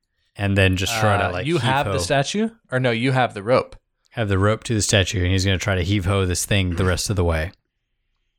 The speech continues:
Speaker 1: So that should get him about halfway to where he's trying to get the statue, and then he's gonna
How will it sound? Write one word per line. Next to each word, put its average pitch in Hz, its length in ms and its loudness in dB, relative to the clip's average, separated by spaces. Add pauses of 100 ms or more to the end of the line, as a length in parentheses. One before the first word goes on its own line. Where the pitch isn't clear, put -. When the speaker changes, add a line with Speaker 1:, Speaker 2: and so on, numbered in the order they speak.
(140)
Speaker 1:
So 110 80 -6
that 104 120 2
should 104 140 -2
get 107 160 2
him 98 160 0
about 95 280 0
halfway 107 760 0 (760)
to 101 540 0 (120)
where 110 240 0
he's 92 140 -2
trying 101 240 -2
to 92 60 -2
get 104 280 -2
the - 80 -6
statue, 98 520 0
and 98 140 0
then 90 80 0
he's 95 180 0
gonna 87 320 0